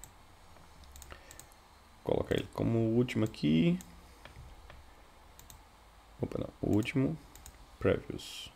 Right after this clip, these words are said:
Agora eu vou colocar ele aqui. Ele não vai ficar visível, tá? Vou dar um collapse aqui. Ele só vai ficar visível quando for modo edição, né? Então, quando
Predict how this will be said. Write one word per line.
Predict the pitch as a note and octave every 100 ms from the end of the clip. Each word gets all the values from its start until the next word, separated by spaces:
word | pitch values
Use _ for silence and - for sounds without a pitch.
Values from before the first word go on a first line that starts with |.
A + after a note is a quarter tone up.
| -
Agora | G2 G2
eu | F#2+
vou |
colocar | F#2+ F#2+
ele | G2 G#2+
aqui. | G#2 A#2+ D#3 - - - - - - - - - - - - - - - - - - - -
Ele | C#3 D3+
não | C#3
vai | A2 G#2
ficar | - E2 - -
visível, | G2 F#2+ F#2+ A2 A#2+
tá? | F#2+ A#2+ - - - - - - - - - - -
Vou | F2+
dar | F2+
um |
collapse | F2+ G2 F2 D#2+ -
aqui. | - - A2 B2+ - - - - - - - - - - - - - - - - - - - - - -
Ele | B2+ C#3
só | C3 A2
vai | G2+
ficar | -
visível | F#2 F2+ G#2 B2
quando | G#2+ B2+
for | C3+ C3
modo | C3+ C#3
edição, | D3 - A2+
né? | G2+ A#2+ - -
Então, | G2+ G2 F2+ F2+ - - - - - -
quando | - F#2+ A#2+ D3 E3 F3+